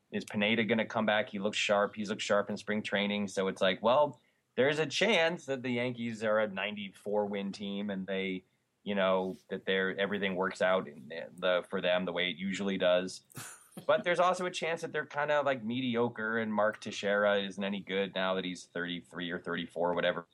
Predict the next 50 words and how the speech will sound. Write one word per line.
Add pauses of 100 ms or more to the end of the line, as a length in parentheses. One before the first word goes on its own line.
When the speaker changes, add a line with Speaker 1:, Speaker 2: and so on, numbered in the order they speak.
(120)
Speaker 1:
he
is,
and
he's
coming
off
injuries
and, (400)
you
know,
Jeter's
retiring.
I'm, (100)
I'm
really,
the
worst
thing
about
this
season
is
that
I've
gotta
gear
up
for
the (300)
hundred
and
sixty-two
game
Speaker 2:
<laughs>
Speaker 1:
Derek
Jeter (120)
farewell
tour (600)
after, (140)
after,
like,
barely
making
it
through
the
Rivera
tour. (480)
I
kept,